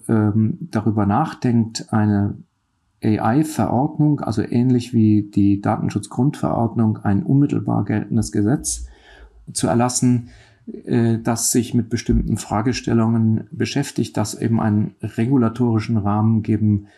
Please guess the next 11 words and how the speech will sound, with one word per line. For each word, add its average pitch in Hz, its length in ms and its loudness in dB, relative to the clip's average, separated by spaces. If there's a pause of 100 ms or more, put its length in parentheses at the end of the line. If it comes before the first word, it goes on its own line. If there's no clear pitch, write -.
(340)
soll 107 340 0
für 135 360 0
K 120 280 -2
I 113 320 2
und 110 160 0
insbesondere 110 720 0
die 107 100 -4
Fragestellungen 107 760 0
zur 101 420 -2 (580)
Hochrisiko-K - 2000 -4
I 113 380 2